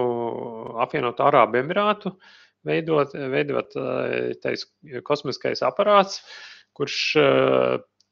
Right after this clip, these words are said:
eh, paliks orbītā ap Marsu, tāda izstiepta elipti-, eliptiska orbīta, pētīs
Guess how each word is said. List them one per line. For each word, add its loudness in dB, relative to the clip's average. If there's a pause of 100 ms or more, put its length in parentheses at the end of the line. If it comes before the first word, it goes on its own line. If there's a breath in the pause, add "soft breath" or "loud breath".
(120)
eh, 0 (280 loud breath)
paliks 4
orbītā 6 (220)
ap -6 (160)
Marsu, 0
tāda -8 (100)
izstiepta -2
elipti-, -2
eliptiska -2
orbīta, -2
pētīs -4